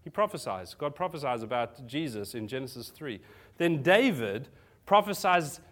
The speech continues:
about the Messiah that's gonna come, and he's gonna crush the serpent's head.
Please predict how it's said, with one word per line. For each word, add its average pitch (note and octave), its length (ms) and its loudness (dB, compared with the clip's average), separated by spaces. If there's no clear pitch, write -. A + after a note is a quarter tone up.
about F3+ 300 6
the F3+ 60 2
Messiah F#3+ 560 4
that's D3 180 -2
gonna E3 180 -2
come, A3 300 0
and F3 80 2
he's D#3+ 100 0
gonna F3+ 160 2
crush A3 480 2
the F#3 120 -4
serpent's G3+ 420 -4
head. G#3+ 240 -2